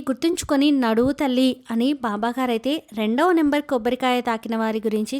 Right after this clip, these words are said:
చెప్తున్నారండి. ఇక మూడవ నెంబర్ కొబ్బరికాయని ఎవరైతే తాకారో వారి గురించి బాబాగారు ఏం చెప్తున్నారో తెలుసుకుందాం. తల్లి, నువ్వు ఒక వ్యక్తిని మనసులో తలుచుకున్నావు కదా, ఆ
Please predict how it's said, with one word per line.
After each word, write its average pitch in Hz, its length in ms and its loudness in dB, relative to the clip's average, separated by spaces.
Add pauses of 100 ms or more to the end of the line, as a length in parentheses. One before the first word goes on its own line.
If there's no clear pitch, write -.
చెప్తున్నారండి. 214 680 -2 (480)
ఇక 254 120 0 (540)
మూడవ 381 280 6 (100)
నెంబర్ 294 280 2 (100)
కొబ్బరికాయని 262 600 0 (240)
ఎవరైతే 254 400 0
తాకారో 247 400 0 (160)
వారి 226 280 2
గురించి 262 340 0 (180)
బాబాగారు 240 520 2 (160)
ఏం 269 140 2
చెప్తున్నారో 233 520 -2 (100)
తెలుసుకుందాం. 233 540 0 (320)
తల్లి, 233 260 2 (380)
నువ్వు 320 180 4 (160)
ఒక 302 180 0
వ్యక్తిని 277 360 2 (100)
మనసులో 269 360 0 (120)
తలుచుకున్నావు 269 680 0
కదా, 262 180 4 (480)
ఆ - 20 12